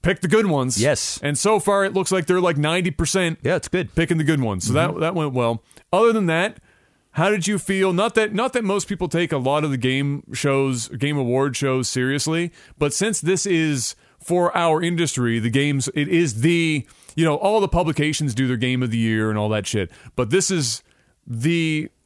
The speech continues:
Speaker 1: one kind of pinnacle game award show. It's kinda like the Oscars almost,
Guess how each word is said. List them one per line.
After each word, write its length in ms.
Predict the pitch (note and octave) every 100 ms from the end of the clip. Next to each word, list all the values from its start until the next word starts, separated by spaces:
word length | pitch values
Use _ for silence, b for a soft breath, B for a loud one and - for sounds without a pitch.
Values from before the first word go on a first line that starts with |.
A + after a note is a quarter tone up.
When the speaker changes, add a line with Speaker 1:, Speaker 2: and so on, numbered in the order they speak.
| _
Speaker 1:
one 560 | - C3 E3 D#3+ D#3 D3+
kind 280 | - D3 C#3
of 120 | B2+
pinnacle 760 | - D3+ D#3 D3 C3+ B2 A#2+ - -
game 260 | B2 D3 C#3+
award 280 | C3 C#3+ C3+
show. 140 | C3
It's 80 | A#2+
kinda 140 | E3
like 120 | E3 C#3+
the 80 |
Oscars 500 | C3+ C3+ C#3 C#3 C3
almost, 500 | C3 C3 C3 C3 -